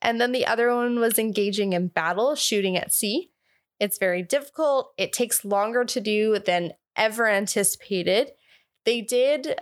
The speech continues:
the open water scene where they're, um, approaching the alien ship with, uh, Rihanna and the other two on the boat. That was the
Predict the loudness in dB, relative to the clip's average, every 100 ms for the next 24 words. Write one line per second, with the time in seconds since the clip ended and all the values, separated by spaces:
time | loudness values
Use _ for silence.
0 | -8 -6 -4 -2 -2 0 0 0 2 0
1 | 0 0 0 0 0 -2 0 0 2 2
2 | 2 2 0 0 0 0 -2 -6 -4 -4
3 | 0 -2 0 0 2 0 0 -4 -6 _
4 | _ _ _ _ _ _ _ -4 -4 -2
5 | 0 2 4 2 2 0 0 0 0 -4
6 | -6 -4 0 0 2 2 2 2 2 0
7 | 0 -2 -2 0 0 -2 -4 -2 0 0
8 | 0 0 -2 -2 -4 -2 0 2 0 -4
9 | -14 _ -2 0 0 -2 -2 0 -2